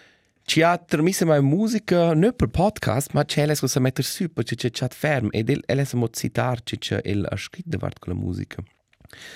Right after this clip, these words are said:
Ehm, ella ha scritto, "I know, rap, aber li-, il entire album cronologic è un absolute masterpiece, da venne text, storytelling, beats,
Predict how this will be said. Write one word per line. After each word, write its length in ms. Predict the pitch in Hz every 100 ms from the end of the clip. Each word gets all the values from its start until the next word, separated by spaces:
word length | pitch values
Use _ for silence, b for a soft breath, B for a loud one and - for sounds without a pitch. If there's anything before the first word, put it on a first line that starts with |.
| B B B B -
Ehm, 180 | 147
ella 100 | 180
ha 40 | 196
scritto, 300 | - 180 - 123
"I 60 | 123
know, 320 | 147 170 107
rap, 300 | 131 170 -
aber 180 | 107 110
li-, 220 | 120 - -
il 160 | 127
entire 380 | 120 - 156 139
album 280 | 107 131 143
cronologic 640 | - 110 110 127 113 -
è 160 | - 107
un 100 | 107
absolute 500 | - - - 113 101
masterpiece, 840 | 104 113 - 110 - 120 120 - 82
da 80 | 95
venne 240 | 104 95
text, 320 | - 107 -
storytelling, 540 | - 104 104 98 95 95
beats, 240 | 107